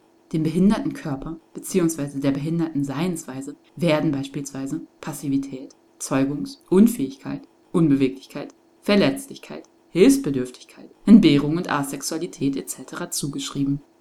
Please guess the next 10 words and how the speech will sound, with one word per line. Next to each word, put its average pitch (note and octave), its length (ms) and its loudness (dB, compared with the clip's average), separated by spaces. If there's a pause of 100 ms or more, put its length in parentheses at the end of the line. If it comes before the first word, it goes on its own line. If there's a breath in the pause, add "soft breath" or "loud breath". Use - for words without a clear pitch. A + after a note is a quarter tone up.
(440)
Besonders F#3 500 4
Frauen C#3 260 2
Sternchen D#3+ 500 0
mit D#3 140 -12
Behinderung C#3+ 640 -4 (100)
werden F3+ 340 4
aufgrund C#3 360 -8
der C#3+ 80 -10
gesellschaftlich C#3+ 720 -4
normierenden, C#3+ 640 -2